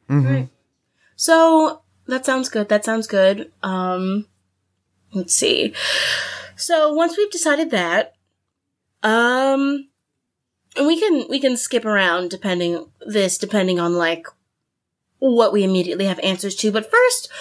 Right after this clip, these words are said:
Speaker 2: what is, what are our respective gimmicks?
Speaker 1: Oh, <sighs> my
Speaker 2: I
Speaker 1: respect-
Speaker 2: are, I, I have an, I have an idea immediately.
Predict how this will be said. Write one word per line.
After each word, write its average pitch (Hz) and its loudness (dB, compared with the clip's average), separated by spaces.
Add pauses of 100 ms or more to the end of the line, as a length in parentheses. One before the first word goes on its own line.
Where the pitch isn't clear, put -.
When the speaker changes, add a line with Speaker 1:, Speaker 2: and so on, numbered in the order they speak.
(180)
Speaker 2:
what 415 2
is, 214 -2 (160)
what 359 0
are 320 2
our 202 0
respective 196 -4 (160)
gimmicks? - -2 (1160)
Speaker 1:
Oh, 147 -2
<sighs> 127 -6
my 143 -4
Speaker 2:
I 151 -2
Speaker 1:
respect- 151 0
Speaker 2:
are, 466 4 (160)
I, - 0 (460)
I 311 2
have 349 2
an, 277 2 (120)
I 302 0
have 311 2
an 269 0
idea 202 2
immediately. 180 -2